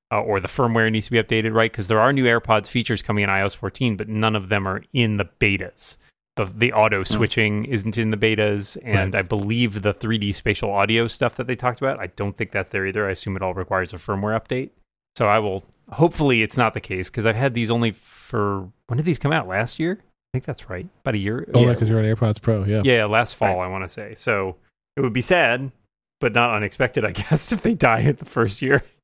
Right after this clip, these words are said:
Speaker 3: That, yeah, that would
Speaker 2: Mine
Speaker 3: not be
Speaker 2: have, mine
Speaker 3: acceptable,
Speaker 2: have,
Speaker 3: I
Speaker 2: I don't
Speaker 3: think.
Speaker 2: know. I'm on my s-, I'm on my second pair. They've lasted, they've both lasted.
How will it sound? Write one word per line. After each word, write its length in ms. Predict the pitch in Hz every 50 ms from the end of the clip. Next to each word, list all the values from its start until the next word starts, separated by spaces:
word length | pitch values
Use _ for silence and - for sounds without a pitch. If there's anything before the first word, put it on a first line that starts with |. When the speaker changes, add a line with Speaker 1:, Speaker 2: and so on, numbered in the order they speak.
| _ _ _ _ - - - - - - _ _ _ -
Speaker 3:
That, 180 | - 139 156 185
yeah, 180 | 147 123 117 113
that 100 | 139 151
would 40 |
Speaker 2:
Mine 160 | - - - 254
Speaker 3:
not 60 | 190
be 60 | 123 110
Speaker 2:
have, 100 | - -
mine 80 | - 165 180 190
Speaker 3:
acceptable, 260 | 170 - - 160 175
Speaker 2:
have, 140 | - - 208
Speaker 3:
I 40 | 110
Speaker 2:
I 20 |
don't 80 | 131 110
Speaker 3:
think. 140 | 92 104 107
Speaker 2:
know. 60 | -
I'm 100 | 123 135
on 100 | 156 165
my 80 | 160 143
s-, 220 | 127 - - - -
I'm 100 | 143 165
on 100 | 196 190
my 80 | 180 160
second 300 | - - 165 160 139 123
pair. 140 | 123 120 117
They've 140 | 117 110 110
lasted, 320 | 113 110 110 - - 110
they've 120 | 107 113 113
both 200 | 123 123 113 -
lasted. 460 | 110 107 107 - - 120 113 120